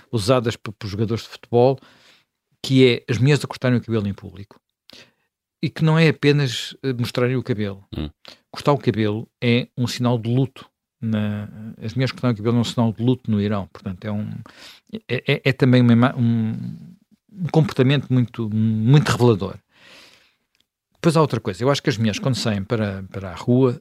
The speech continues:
Speaker 1: são mais determinadas. E talvez porque só o façam no limite dos limites. Quer dizer, não é uma coisa, sobretudo naqueles, naqueles, naqueles regimes, naqueles ambientes onde, onde estar na rua,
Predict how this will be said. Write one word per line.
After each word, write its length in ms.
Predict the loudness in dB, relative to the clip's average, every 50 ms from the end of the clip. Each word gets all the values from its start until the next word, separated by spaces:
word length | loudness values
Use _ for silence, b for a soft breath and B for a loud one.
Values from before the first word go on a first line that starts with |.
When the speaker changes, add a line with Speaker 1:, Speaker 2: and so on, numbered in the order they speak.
| _ _
Speaker 1:
são 160 | -10 -6 -4
mais 180 | -2 -2 -2 -4
determinadas. 840 | -6 _ -6 -4 -2 -2 -2 -2 -4 -4 -6 -10 -18 -20 -20 -20 _ _ _ B B B B B B B B B B _ _ _ _ _ _ _ -10
E 60 | -10
talvez 320 | -4 -4 -4 -4 -4 -6 -8
porque 280 | _ -14 -16 -12 -10
só 140 | 0 0 0
o 40 | 0
façam 460 | 0 0 0 0 0 0 -2 -4 -2
no 160 | 0 0 0 0
limite 280 | 0 0 -2 -2 -4 _
dos 120 | -12 -10 -6
limites. 380 | -4 -4 -2 -4 -4 -6 -10
Quer 100 | -12 -10
dizer, 120 | -8 -6 -4
não 160 | -2 0 0
é 40 | 0
uma 160 | 0 0 -2
coisa, 400 | 0 0 0 0 0 -6 -6 -8
sobretudo 480 | _ -10 -10 -10 -10 -8 -6 -6 -6 -6 _ _ _ _
naqueles, 360 | -6 -6 -6 -4 -6 -8 -8
naqueles, 440 | -6 -8 -8 -6 -8 -12 -10 -10 -14 -16
naqueles 240 | _ -6 -6 -6
regimes, 400 | -4 -8 -4 -2 -2 -2 -2 -4
naqueles 260 | -10 -8 -6 -6 -2 -2
ambientes 540 | -2 -2 0 0 0 0 0 -2 -4 -8 -10
onde, 200 | -10 -10 -10 -14 _ B B B B B B B B B B _
onde 180 | 0 0 0 0
estar 340 | -2 -8 _ -2 -2 0 0
na 180 | 2 2 2 0
rua, 500 | 0 -2 -2 -2 0 0 0 -2 -2